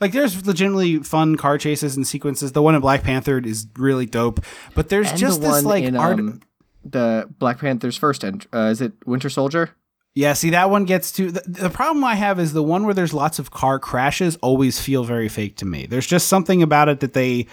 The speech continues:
Speaker 1: like, just doesn't sit right, like, doesn't nail it right for me personally. I know most people don't care. But, like, watching a car get flipped over and mangled is something that is very difficult to do right.
Speaker 2: Yeah.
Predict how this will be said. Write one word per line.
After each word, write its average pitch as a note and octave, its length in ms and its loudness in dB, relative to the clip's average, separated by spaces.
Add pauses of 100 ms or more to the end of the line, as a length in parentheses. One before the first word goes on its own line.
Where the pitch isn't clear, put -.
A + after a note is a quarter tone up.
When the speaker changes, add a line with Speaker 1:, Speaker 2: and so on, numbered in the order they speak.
(240)
Speaker 1:
like, B2 240 -2
just C3+ 260 0
doesn't C3 460 2
sit - 240 -2
right, A2+ 280 -6
like, A#2 200 -8
doesn't B2+ 280 0
nail A#2+ 260 2
it G#2 60 -6
right A2+ 220 -4
for A#2+ 140 0
me A#2+ 160 2
personally. G#2+ 360 0
I G#2 80 -2
know A#2+ 140 4
most A2+ 220 2
people G#2+ 240 -2
don't G#2 180 -2
care. F#2+ 280 -8 (440)
But, B2+ 160 2
like, B2+ 320 -4 (260)
watching D#3 540 0
a C#3+ 80 0
car C#3 380 2
get C3 180 -4
flipped D3 260 -2
over B2+ 220 0
and A2 100 0
mangled A2 420 -2
is A2 120 -2
something B2+ 360 -2
that A2 100 -4
is G#2+ 140 -4
very C3+ 580 4
difficult C3 500 0
to A#2 100 -2
do G#2+ 200 0
right. E2 320 -2
Speaker 2:
Yeah. A2 240 -2